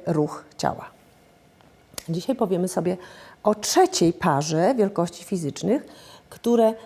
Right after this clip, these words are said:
są ze sobą związane taką samą relacją. Popęd, który opisuje oddziaływanie oraz, e, zmiana pędu, która opisuje ruch. Kiedy ta ostatnia relacja będzie najlepsza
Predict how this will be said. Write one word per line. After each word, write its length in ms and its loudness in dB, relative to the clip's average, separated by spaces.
są 240 2
ze 100 0
sobą 260 0
związane 600 2
taką 300 0
samą 320 0
relacją. 640 -2
Popęd, 500 2
który 300 2
opisuje 680 0
oddziaływanie 920 0
oraz, 380 0
e, 340 0
zmiana 380 2
pędu, 400 -2
która 260 -2
opisuje 560 -2
ruch. 500 -10
Kiedy 420 4
ta 80 2
ostatnia 520 2
relacja 520 4
będzie 460 2
najlepsza 840 0